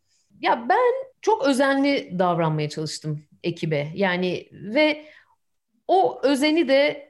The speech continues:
karşılığını da aldım diyebilirim. O yüzden inandığımız bir yola biz hep beraber çıktık ve başarılı olduk. Sonra hatalarımızdan ders aldık gibi klişe bir şey söyleyeceğim ama gerçekten öyle. Ya gerçekten öyle. Yani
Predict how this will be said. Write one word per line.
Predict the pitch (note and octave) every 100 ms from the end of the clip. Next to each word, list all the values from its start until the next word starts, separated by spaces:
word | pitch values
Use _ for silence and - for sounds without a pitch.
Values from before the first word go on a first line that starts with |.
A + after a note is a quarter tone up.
| -
karşılığını | C#4 C4+ C4+ C4 C4+ C#4
da | C4
aldım | A#3+ A#3 A#3+ A3
diyebilirim. | A3 G#3 G3 E3
O | F#3+
yüzden | A3+ A3 A#3 G#3+ - -
inandığımız | A3+ A#3+ B3 B3 C4+ B3+ A#3
bir |
yola | A3+ G#3 G3
biz | F#3 F3 -
hep | F#3+ F#3
beraber | F3+ F3 E3 E3+ E3 - -
çıktık | - F#3 - C#4 D4 - -
ve | G3+ G#3+ G#3+ F#3
başarılı | A3 A3+ A#3+ A#3 A#3
olduk. | F#3+ D#3+ A3+ _ _ - -
Sonra | C4+ D#4 C4+
hatalarımızdan | C#4+ E4 E4+ F4 F4 F4 D#4 F4 D#4+
ders | F4 F#4
aldık | D#4 C4+ C4 -
gibi | B3+ C4+
klişe | - B3+ E4+ D#4
bir | A3+
şey | B3+ A#3+
söyleyeceğim | A#3+ A3+ D4 C4+
ama | F#3+
gerçekten | F3+ A3 E4 F4 G3 G3 E3
öyle. | C#3+ C#3 C#3 - _ _ _
Ya | F3+
gerçekten | F#3 G3+ A#3 A3+ F#3+ E3+ D#3+
öyle. | D3+ E3
Yani | G3+ G3+ G#3+ G#3